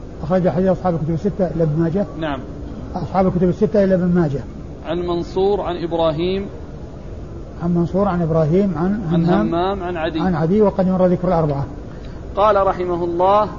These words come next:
Speaker 2: "إذا وجد مع كلبه كلبا لم يسم عليه." قال: "أخبرنا عمرو بن يحيى بن الحارث قال حدثنا أحمد بن أبي شعيب قال حدثنا موسى بن أعين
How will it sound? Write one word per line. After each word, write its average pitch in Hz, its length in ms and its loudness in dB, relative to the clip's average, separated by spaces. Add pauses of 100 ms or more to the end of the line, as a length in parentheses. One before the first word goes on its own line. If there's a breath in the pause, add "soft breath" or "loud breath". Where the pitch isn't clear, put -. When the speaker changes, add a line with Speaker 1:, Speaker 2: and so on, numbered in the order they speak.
(120)
Speaker 2:
"إذا 190 240 0
وجد 196 480 2
مع 180 300 2
كلبه 180 680 -2 (100)
كلبا 202 300 0
لم 175 340 0
يسم 214 540 -2
عليه." 175 380 2 (1160 loud breath)
قال: 190 160 2
"أخبرنا 202 560 2
عمرو 202 280 0
بن 190 200 -4
يحيى 208 300 0
بن 185 120 -4
الحارث 180 480 2 (140)
قال 190 200 4
حدثنا 190 640 0
أحمد 196 280 -2
بن 190 140 -2
أبي 190 320 0
شعيب 185 420 2 (140)
قال 180 200 2
حدثنا 185 560 0
موسى 196 340 -2
بن 180 220 -2
أعين 180 340 2